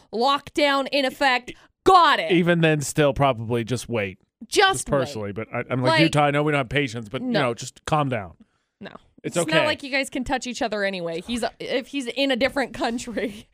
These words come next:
Speaker 1: <laughs> You know what I mean? <laughs> Like, why would it matter if you
Speaker 2: Yeah,
Speaker 1: wait for
Speaker 2: exactly.
Speaker 1: six more months?
Speaker 2: You can't touch each other before you get married. I got you.
Speaker 1: Stop it. That's not what I'm saying. I'm saying if we're waiting, if he's gonna be in, in somewhere else,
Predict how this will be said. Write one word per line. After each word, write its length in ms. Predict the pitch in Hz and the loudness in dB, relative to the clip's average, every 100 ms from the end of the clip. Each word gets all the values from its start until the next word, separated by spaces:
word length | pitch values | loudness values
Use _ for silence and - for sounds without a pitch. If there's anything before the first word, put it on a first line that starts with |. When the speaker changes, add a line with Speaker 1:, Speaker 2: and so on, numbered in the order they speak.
| - | -20
Speaker 1:
<laughs> 140 | - | -8
You 140 | 247 277 | -2 2
know 120 | 349 | 4
what 120 | 359 | 4
I 100 | 359 | 2
mean? 300 | 349 359 415 - | 0 -2 -4 -2
<laughs> 80 | - | 0
Like, 260 | 427 - | 0 0
why 220 | 277 320 349 | 0 2 2
would 160 | 359 | 0
it 120 | 339 285 | -2 0
matter 260 | 320 302 | 2 4
if 60 | 370 | 6
you 60 | |
Speaker 2:
Yeah, 200 | 349 269 208 | 6 6 4
Speaker 1:
wait 140 | 139 | 0
for 60 | 165 | -2
Speaker 2:
exactly. 540 | 254 254 233 233 190 | 2 4 4 4 2
Speaker 1:
six 80 | 151 | 2
more 140 | 240 240 | 0 -2
months? 240 | 214 180 | -2 -4
Speaker 2:
You 60 | 151 | -2
can't 260 | 208 214 | 2 2
touch 240 | 214 208 165 | 2 -2 -2
each 100 | 175 | -2
other 180 | 196 180 | -2 -2
before 220 | 165 185 | -2 -2
you 60 | 170 | -2
get 120 | 156 | -4
married. 260 | 131 110 | -6 -6
I 40 | 131 | 0
got 300 | 156 139 - | 0 0 -4
you. 100 | 107 | -8
Speaker 1:
Stop 580 | - - - 381 403 285 311 | -4 -4 -2 -2 -4 -6 -4
it. 220 | 262 240 | -4 -2
That's 260 | 302 370 | -2 -2
not 220 | 381 427 403 | 2 2 2
what 100 | 392 | 2
I'm 160 | 370 339 | 0 0
saying. 340 | 370 330 247 | 0 2 2
I'm 180 | 233 294 | 0 -2
saying 360 | 339 330 320 302 | 0 -2 -2 -4
if 100 | 311 | -8
we're 160 | 302 294 | -6 -2
waiting, 640 | 330 440 440 339 320 294 - - 392 | 0 0 0 -2 -2 -6 -14 -16 -6
if 160 | 311 285 | -4 0
he's 220 | 403 359 | 0 0
gonna 180 | 415 392 | -2 0
be 200 | 359 370 | -2 -2
in, 80 | 320 - | -6 -10
in 120 | 262 | -12
somewhere 580 | - 415 381 392 370 330 | -4 -2 -2 -2 -2 0
else, 500 | 262 208 196 - | -2 -2 -6 -8